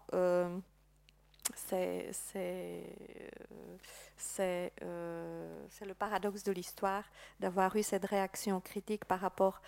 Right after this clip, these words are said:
à, à son exposition. Euh, je vais en finir là puisque cette, euh,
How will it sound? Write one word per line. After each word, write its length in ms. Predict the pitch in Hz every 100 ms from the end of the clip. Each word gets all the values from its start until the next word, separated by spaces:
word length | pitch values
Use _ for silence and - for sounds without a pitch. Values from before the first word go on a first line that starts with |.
| - - -
à, 420 | 175 180 175 175 -
à 80 | 185
son 240 | - 185
exposition. 840 | 180 - - 175 175 - 165 160 165 - - - - - -
Euh, 400 | 175 175 170 175 - _ _ - _ _ _ _ -
je 140 | 220
vais 120 | 233
en 100 | 254
finir 340 | 262 262 247 240
là 140 | 247
puisque 380 | 254 233 - 214
cette, 420 | - 208 - -
euh, 400 | 196 190 190 185